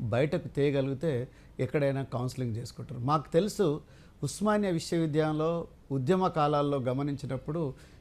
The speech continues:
చాలామంది రకరకాల ఒత్తిడిలో పిల్లలు ఉండేది. అప్పుడు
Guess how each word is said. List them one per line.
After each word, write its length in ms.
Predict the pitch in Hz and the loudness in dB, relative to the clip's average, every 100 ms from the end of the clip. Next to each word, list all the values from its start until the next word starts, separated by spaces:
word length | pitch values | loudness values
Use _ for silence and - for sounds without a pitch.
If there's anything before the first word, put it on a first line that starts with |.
| - 139 | -4 4
చాలామంది 680 | 156 208 202 190 185 185 175 | 6 6 4 0 0 0 2
రకరకాల 600 | 156 147 165 143 156 147 | 0 0 -2 0 0 2
ఒత్తిడిలో 460 | 139 131 180 170 | -2 0 2 2
పిల్లలు 360 | 165 135 135 127 | 2 2 2 0
ఉండేది. 300 | 117 110 92 - - - - | -2 -4 -8 -16 -20 -20 -4
అప్పుడు 540 | 156 - 196 185 147 | -4 2 2 4 2